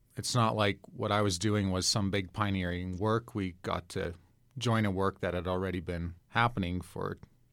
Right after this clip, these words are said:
twenty years in Karamoja. So that was really exciting, actually, to build on the work of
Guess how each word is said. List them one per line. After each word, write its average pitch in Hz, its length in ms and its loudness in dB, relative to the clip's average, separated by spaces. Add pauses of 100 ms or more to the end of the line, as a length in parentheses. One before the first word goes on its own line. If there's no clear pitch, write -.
twenty 120 240 4
years 107 240 2
in 92 120 0
Karamoja. 92 720 -4 (500)
So - 200 -10
that 127 160 0
was 123 180 -2 (200)
really 175 260 6
exciting, 127 540 2
actually, 110 380 0
to 98 80 -4
build 127 320 0
on 123 120 2
the 120 80 0
work 120 300 0
of 110 240 -6